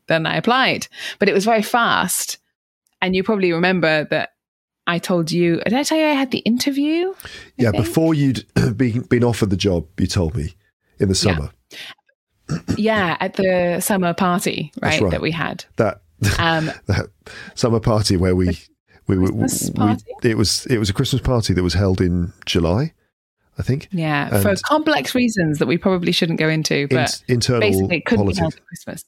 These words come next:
Speaker 2: Yeah. So, and, and we, we were asked to do stand-up comedy to entertain the, the,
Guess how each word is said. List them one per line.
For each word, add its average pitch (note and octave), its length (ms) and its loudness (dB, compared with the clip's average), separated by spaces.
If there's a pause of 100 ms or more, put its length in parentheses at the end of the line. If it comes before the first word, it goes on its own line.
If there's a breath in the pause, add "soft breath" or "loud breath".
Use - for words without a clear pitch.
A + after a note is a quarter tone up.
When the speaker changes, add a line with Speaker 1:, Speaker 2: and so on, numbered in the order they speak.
(600)
Speaker 2:
Yeah. E2+ 240 -2 (240)
So, A2 280 0
and, G#2+ 200 2
and G#2 340 2
we, A#2 220 2
we G#2 180 2
were F#2+ 160 4
asked F#2+ 220 2
to F#2+ 60 2
do F2 120 2
stand-up E2+ 480 0 (440)
comedy F2 560 0
to G2 140 2
entertain F2+ 640 2 (120)
the, - 360 -8 (120)
the, D#2+ 240 -2